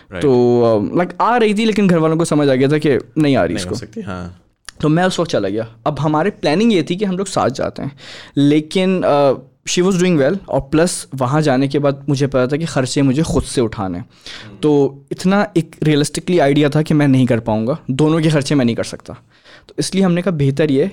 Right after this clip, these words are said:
Speaker 2: कि आप यहाँ से पढ़ लें और मैं वहाँ से पढ़ लेता हूँ।
Speaker 1: Um, so उसके बाद फिर, uh, and, and when did you have your kids? You just said कि, you know, my wife and kids were here।
Speaker 2: हाँ।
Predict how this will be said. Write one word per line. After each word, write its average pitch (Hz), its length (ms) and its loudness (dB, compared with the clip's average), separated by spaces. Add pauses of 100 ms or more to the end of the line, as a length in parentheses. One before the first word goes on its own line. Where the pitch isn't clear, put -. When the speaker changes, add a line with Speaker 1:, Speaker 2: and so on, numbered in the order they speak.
(120)
Speaker 2:
कि 139 80 -2
आप 127 240 0
यहाँ 131 140 2
से 139 120 -2
पढ़ 190 180 0
लें 226 100 0 (340)
और 143 120 2
मैं 156 120 2
वहाँ 110 160 -2
से - 120 -12
पढ़ - 180 -12
लेता - 220 -18
हूँ। - 400 -4
Speaker 1:
Um, 151 100 -4
so - 80 -2
उसके 175 260 -4
बाद 190 300 -2
फिर, 202 240 -6
uh, 127 680 -4
and, 123 200 -6
and 143 120 -6
when 180 120 -6
did 185 140 -12
you 143 80 -4
have 123 120 -10
your 117 160 -10
kids? - 300 -12 (360)
You 104 100 -10
just 127 160 -10
said 127 140 -4
कि, 123 180 -10
you 123 100 -10
know, 131 120 -10
my 104 180 -8
wife 104 240 -10
and 110 160 -12
kids 107 180 -8
were 90 280 -10
here। 98 260 -12
Speaker 2:
हाँ। 139 420 -4